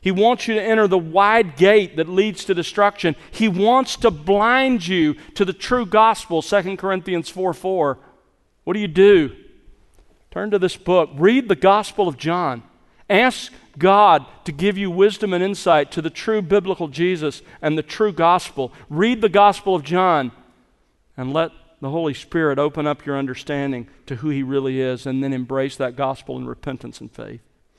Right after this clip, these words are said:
If you're here this morning, you're a believer in Jesus Christ, understand this, and I love this, false teachers will never lead you into damning error. They will never lead you to believe in a false Christ, a false way of salvation,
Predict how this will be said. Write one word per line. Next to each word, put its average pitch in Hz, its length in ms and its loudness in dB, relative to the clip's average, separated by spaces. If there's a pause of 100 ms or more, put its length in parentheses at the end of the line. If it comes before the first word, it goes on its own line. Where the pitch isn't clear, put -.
(120)
If 131 160 -6
you're 165 120 2
here 196 120 4
this 185 160 -4
morning, 175 320 0
you're 147 140 0
a 143 60 -2
believer 165 340 0
in 151 120 -2
Jesus 151 360 -4
Christ, 165 500 0 (400)
understand 170 560 2
this, 156 360 0 (920)
and 143 160 -2
I 147 100 2
love 156 380 2
this, 123 440 -10 (320)
false 180 480 0
teachers 143 560 -8
will 143 200 -4
never 165 480 0
lead 165 400 -4
you 139 580 -6 (160)
into 143 260 -6
damning 139 480 -6
error. 120 400 -8 (480)
They 156 160 2
will 156 140 0
never 170 380 2
lead 185 300 0
you 175 140 -6
to 175 60 0
believe 160 280 0
in 156 80 -2
a 151 60 -4
false 165 320 0
Christ, 170 560 0 (260)
a 156 60 -2
false 165 400 2
way 170 160 4
of 147 100 0
salvation, 156 720 0